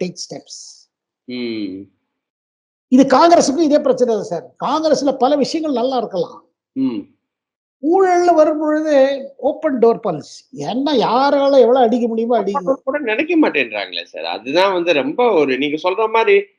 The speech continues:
Speaker 2: ஏதோ ஒரு பர்சன்டேஜ் வாங்கிட்டு போனா கூட சரி, ஏதோ ஒண்ணு போகுது அப்படின்ற மாதிரி நம்ம பாத்துக்கலாம். ஆனா அடி ம-, மடியிலேயே கை வைக்கிற மாதிரி இல்லையா சார்? அது வந்து கிட்டத்தட்ட தேர்ட்டி தௌசண்ட் க்ரோர்ஸ்னா that could have been used for many purposes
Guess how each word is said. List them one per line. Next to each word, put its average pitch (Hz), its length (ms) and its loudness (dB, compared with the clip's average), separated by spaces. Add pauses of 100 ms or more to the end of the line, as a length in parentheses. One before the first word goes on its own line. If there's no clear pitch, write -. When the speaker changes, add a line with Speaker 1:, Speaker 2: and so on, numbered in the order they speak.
(180)
Speaker 2:
ஏதோ 175 220 4
ஒரு 240 220 4
பர்சன்டேஜ் 240 520 2
வாங்கிட்டு 233 260 0
போனா 220 240 -2
கூட 233 200 -2
சரி, 226 260 0
ஏதோ 196 240 0
ஒண்ணு 220 200 0
போகுது 208 460 0
அப்படின்ற 180 560 -2
மாதிரி 190 240 -2
நம்ம 160 200 -8
பாத்துக்கலாம். 143 480 -6
ஆனா 202 440 -6 (540)
அடி 190 360 0 (140)
ம-, 214 460 0
மடியிலேயே 262 580 -4
கை 208 160 0
வைக்கிற 180 360 -2
மாதிரி 160 360 -2
இல்லையா 110 360 -6
சார்? 82 220 -20 (140)
அது 98 140 -14
வந்து 131 240 -6
கிட்டத்தட்ட 170 560 -4
தேர்ட்டி 214 200 -6
தௌசண்ட் 180 400 -6
க்ரோர்ஸ்னா 226 600 -4 (680)
that 196 120 -8
could 269 140 -2
have 285 140 0
been 311 300 0 (160)
used 302 300 -6
for 220 300 -4
many 349 360 -2
purposes 254 500 -4